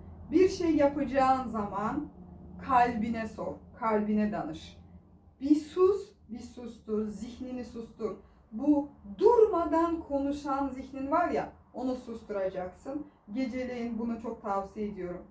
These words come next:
Geceleyin gece üç ile beş arasında teheccüde kalktığımızda namazı kıldıktan sonra gözümüzü kapatıp bir sessizlikte sadece ve sadece düşüncelerin geçmesine izin vererek.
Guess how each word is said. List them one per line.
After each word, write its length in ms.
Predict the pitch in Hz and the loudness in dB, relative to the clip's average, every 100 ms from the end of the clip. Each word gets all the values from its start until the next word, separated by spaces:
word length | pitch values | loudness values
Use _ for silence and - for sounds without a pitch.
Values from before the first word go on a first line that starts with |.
| _ _ 208 | _ _ -10
Geceleyin 560 | 254 247 247 240 233 226 | -6 -6 -6 -6 -6 -4
gece 240 | 220 208 | -6 -6
üç 180 | - - | -8 -8
ile 160 | 220 | -8
beş 160 | 226 226 | -6 -4
arasında 340 | 196 190 196 - | -4 -4 -8 -6
teheccüde 420 | 220 214 214 214 | -4 -4 -6 -6
kalktığımızda 1120 | 220 214 214 - 233 233 208 185 185 180 - - _ _ _ | -2 -2 -2 -8 -6 -4 -6 -6 -4 -4 -6 -14 _ _ _
namazı 460 | 262 285 269 254 254 | 0 4 4 2 -6
kıldıktan 640 | 269 226 254 - 226 226 | -6 -6 -8 -6 -4 -4
sonra 520 | 214 190 185 175 175 - _ _ | -6 -8 -8 -8 -8 -12 _ _
gözümüzü 560 | 214 233 220 226 214 226 | -10 -6 -4 -4 -4 -6
kapatıp 580 | 220 214 202 202 - - | -6 -4 -6 -8 -14 -10
bir 140 | 262 | -10
sessizlikte 1080 | - 226 214 - 202 175 196 - 190 175 - - - - - | -8 -8 -8 -10 -14 -14 -14 -12 -6 -6 -6 -14 -20 -20 -16
sadece 960 | - - 392 440 415 349 320 302 311 | -10 -4 2 4 6 6 4 6 4
ve 160 | 294 294 | 4 2
sadece 840 | 294 262 240 226 208 185 185 180 - - - - | 2 6 6 6 0 -2 -4 -6 -8 -14 -18 -8
düşüncelerin 1120 | 269 285 311 302 294 294 294 294 294 320 311 | -6 -2 4 4 6 6 6 6 8 8 8
geçmesine 600 | 311 311 - 285 285 277 | 6 4 2 0 2 0
izin 240 | 262 240 226 | -2 -2 -4
vererek. 380 | 196 160 151 | -2 -4 -6